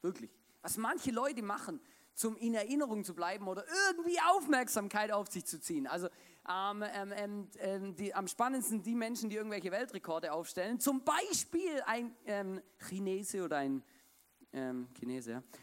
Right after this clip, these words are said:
Der Xi Ping, also ist ein Mann, der heißt zwar Xi, aber das ist ein Mann, Xi Ping. Ähm, der, der folg-, der hat Folgendes gemacht. Der hat dreihunderteinunddreißigtausend Bienen an seinem Körper krabbeln lassen. Come on.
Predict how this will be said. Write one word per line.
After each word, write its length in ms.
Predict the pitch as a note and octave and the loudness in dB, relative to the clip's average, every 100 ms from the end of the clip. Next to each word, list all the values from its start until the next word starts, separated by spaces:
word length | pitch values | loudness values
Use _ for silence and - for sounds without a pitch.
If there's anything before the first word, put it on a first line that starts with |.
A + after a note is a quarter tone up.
| - - | -20 -4
Der 80 | D#3 | -2
Xi 260 | - A#3+ | 2 2
Ping, 360 | B3 A#3+ C4+ C4+ | 4 2 2 0
also 200 | D#3 C#3+ | -2 -4
ist 100 | C3+ | -4
ein 100 | C#3+ | 0
Mann, 260 | D3+ G3+ G3+ | 0 -2 -6
der 80 | C#3 | -8
heißt 160 | D3 D3 | -8 -4
zwar 120 | C#3+ | -6
Xi, 260 | C3 F#3+ F#3 | -4 -4 -2
aber 140 | C#3 | -2
das 100 | C3+ | -4
ist 60 | C3 | -2
ein 60 | C#3 | -2
Mann, 180 | D3+ | -2
Xi 180 | E3 - | -2 -6
Ping. 280 | F3 F#3 F#3+ - - - - - _ _ | -2 -2 -2 -10 -20 -20 -20 -20 _ _
Ähm, 260 | E3+ F3 F#3+ - - | 0 2 0 -4 -4
der, 220 | A3 A#3+ | -2 0
der 160 | A#3+ G#3+ | -2 -4
folg-, 260 | - A#3 | -2 -2
der 80 | G#3 | -2
hat 80 | G3 | -2
Folgendes 400 | A3+ A#3 A3+ - | -2 0 0 0
gemacht. 340 | D#3 D#3+ G3+ | 0 -2 -2
Der 120 | G3+ G3 | -6 -8
hat 60 | - - _ | -12 -20 _
dreihunderteinunddreißigtausend 2500 | A3+ - B3 D#4 D4+ B3 D#4+ D#4+ D#4 A#3 D4 D4+ D4+ - C4+ D#4 C4+ A3+ - C#4 D#4 - B3+ - | -6 0 0 4 4 4 4 2 0 0 2 2 2 0 0 0 -2 -2 0 2 2 0 -2 2
Bienen 480 | D4+ F#4+ F#4+ E4+ D4 | 0 2 0 0 0
an 240 | B3 C4 | 0 -2
seinem 360 | - B3 B3+ A#3 | 0 0 0 -2
Körper 380 | G#3+ B3 A#3+ A3 | 0 0 -2 -6
krabbeln 440 | - G3 G3 E3 | -2 -2 -2 -2
lassen. 340 | D3+ C#3+ - - _ _ _ _ _ _ _ _ _ _ _ _ _ _ _ _ _ - - | -2 -4 -10 -16 _ _ _ _ _ _ _ _ _ _ _ _ _ _ _ _ _ -16 -14
Come 140 | D#3+ - - | -14 -16 -10
on. 200 | F3+ | -10